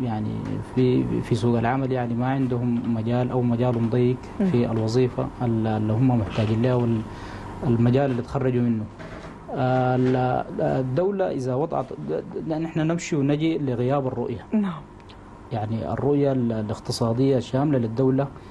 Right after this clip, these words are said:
Speaker 1: ينبغي أن تشمل جميع ال-، الجوانب في القطاعات الاقتصادية،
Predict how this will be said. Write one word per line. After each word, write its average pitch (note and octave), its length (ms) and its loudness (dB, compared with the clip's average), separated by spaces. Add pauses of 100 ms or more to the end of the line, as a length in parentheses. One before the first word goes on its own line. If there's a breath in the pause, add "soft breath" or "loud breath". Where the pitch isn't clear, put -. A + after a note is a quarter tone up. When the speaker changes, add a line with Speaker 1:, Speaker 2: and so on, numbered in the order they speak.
(180 loud breath)
Speaker 1:
ينبغي C#3+ 460 2
أن C3 300 2
تشمل C#3+ 440 0
جميع D3+ 480 2
ال-، C3+ 240 0
الجوانب B2 560 2 (600)
في C3 260 4
القطاعات B2+ 460 0
الاقتصادية، A2+ 680 -6